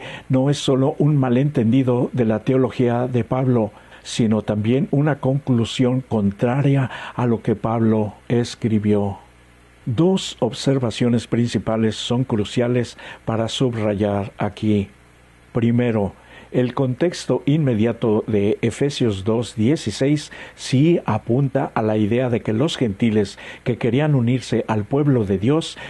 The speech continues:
se encontraron con un muro que les impedía hacerlo. Este muro de separación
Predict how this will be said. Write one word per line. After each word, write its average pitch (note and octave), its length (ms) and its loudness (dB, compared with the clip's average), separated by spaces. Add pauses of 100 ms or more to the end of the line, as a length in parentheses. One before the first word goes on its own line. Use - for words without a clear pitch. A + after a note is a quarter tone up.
se - 280 -2
encontraron A#2+ 1000 -2
con A2 240 0
un B2+ 240 2
muro C3 400 2
que A#2+ 100 0
les G#2+ 220 0
impedía A2+ 680 0
hacerlo. G#2 640 0 (800)
Este C#3+ 420 2
muro A#2 500 2
de G#2 260 2
separación B2+ 800 -2